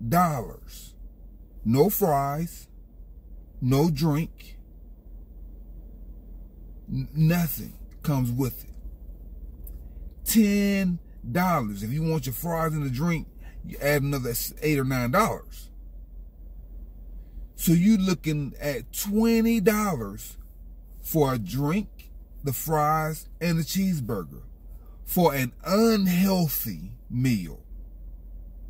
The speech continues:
For an unhealthy meal. Now, Little America, this is a re-, this is a truck stop and a re-, and a general store.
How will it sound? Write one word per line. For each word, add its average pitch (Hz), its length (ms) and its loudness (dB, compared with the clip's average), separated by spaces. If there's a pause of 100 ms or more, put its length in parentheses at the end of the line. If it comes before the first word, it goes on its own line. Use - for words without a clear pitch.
(760)
For 156 240 4
an 147 180 -4
unhealthy 190 640 4
meal. 139 260 4
Now, 131 380 0 (260)
Little 180 220 2
America, 165 380 4
this 165 180 0
is 135 140 -6
a 131 100 0
re-, 127 240 2
this 151 220 -2
is 127 60 -2
a 113 60 -2
truck 190 300 2
stop 180 340 -2 (380)
and 147 160 2
a 135 40 4
re-, 127 460 0
and 147 120 2
a 131 40 0
general 117 300 0
store. 92 300 -10